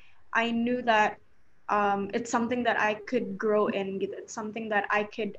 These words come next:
um, be more passionate about, even though the knowledge that I have at the,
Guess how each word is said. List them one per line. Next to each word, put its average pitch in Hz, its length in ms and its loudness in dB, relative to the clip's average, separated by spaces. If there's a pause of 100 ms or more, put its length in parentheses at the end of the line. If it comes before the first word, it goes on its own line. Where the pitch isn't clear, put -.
um, 190 520 -4
be 226 120 -2
more 214 200 0
passionate 214 540 -4
about, 185 420 2
even 214 320 -2
though 240 300 4 (300)
the 226 120 2
knowledge 226 480 2
that 214 160 2
I 214 120 6
have 214 360 0
at 214 140 -2
the, 214 140 -4